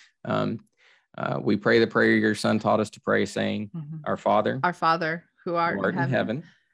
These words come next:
Speaker 1: hallowed
Speaker 2: hallowed
Speaker 1: be
Speaker 2: be
Speaker 1: thy
Speaker 2: thy
Speaker 1: name.
Speaker 2: name.
Speaker 1: Thy
Speaker 2: Thy
Speaker 1: kingdom
Speaker 2: kingdom
Speaker 1: come,
Speaker 2: come,
Speaker 1: thy
Speaker 2: thy
Speaker 1: will
Speaker 2: will
Speaker 1: be <laughs> done
Speaker 2: <laughs>
Speaker 1: on earth
Speaker 2: as
Speaker 1: as
Speaker 2: it is in
Speaker 1: heaven.
Speaker 2: heaven. Give
Speaker 1: Give
Speaker 2: us
Speaker 1: us
Speaker 2: this
Speaker 1: this day our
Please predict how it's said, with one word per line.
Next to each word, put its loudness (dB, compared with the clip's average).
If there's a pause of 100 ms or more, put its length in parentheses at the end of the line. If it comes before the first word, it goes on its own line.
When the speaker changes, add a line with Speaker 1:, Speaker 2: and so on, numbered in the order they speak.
(140)
Speaker 1:
hallowed 2
Speaker 2:
hallowed 0
Speaker 1:
be -2
Speaker 2:
be -4
Speaker 1:
thy -
Speaker 2:
thy 0
Speaker 1:
name. -4 (220)
Speaker 2:
name. -12 (340)
Speaker 1:
Thy 4
Speaker 2:
Thy 6
Speaker 1:
kingdom -2
Speaker 2:
kingdom -2
Speaker 1:
come, -6
Speaker 2:
come, -16 (480)
Speaker 1:
thy 4
Speaker 2:
thy -2
Speaker 1:
will 0
Speaker 2:
will -2
Speaker 1:
be -6
<laughs> -2
done 0
Speaker 2:
<laughs> 2
Speaker 1:
on 0 (100)
earth 4 (720)
Speaker 2:
as 6
Speaker 1:
as 8
Speaker 2:
it 8
is 8
in 2
Speaker 1:
heaven. 6
Speaker 2:
heaven. 0 (560)
Give 4
Speaker 1:
Give 8
Speaker 2:
us 8
Speaker 1:
us 2
Speaker 2:
this 0
Speaker 1:
this 0
day 0
our -4